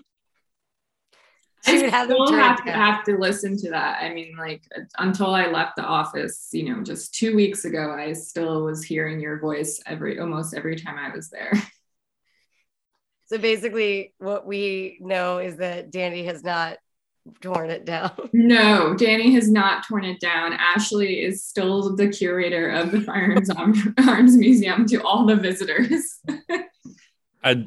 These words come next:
Speaker 3: I desperately do not want to be on that video.
Speaker 1: Yeah, I feel like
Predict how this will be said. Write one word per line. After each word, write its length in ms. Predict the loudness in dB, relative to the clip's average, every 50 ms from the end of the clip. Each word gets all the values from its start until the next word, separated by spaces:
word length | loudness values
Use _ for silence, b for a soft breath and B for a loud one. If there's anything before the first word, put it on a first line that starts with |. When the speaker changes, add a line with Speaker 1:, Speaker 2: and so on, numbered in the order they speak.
| -2 2
Speaker 3:
I 120 | 2 4
desperately 560 | 6 6 6 4 4 4 0 0 2 2 0
do 120 | 0 -2 -2
not 220 | 0 0 0 0
want 120 | -2 -4
to 60 | -4 -4
be 60 | -4
on 140 | -6 -6 -6
that 160 | -8 -6 -4
video. 440 | -4 -4 -4 _ -8 -8 -8 -8 -10 _ _ _ _ _ _ _ _ _ -8
Speaker 1:
Yeah, 300 | -4 -4 -4 -4 -4 -8 -12 _ -10
I 160 | -6 -6 -6
feel 180 | -4 -4 -4 -2
like 260 | -2 -4 -4 -8 -12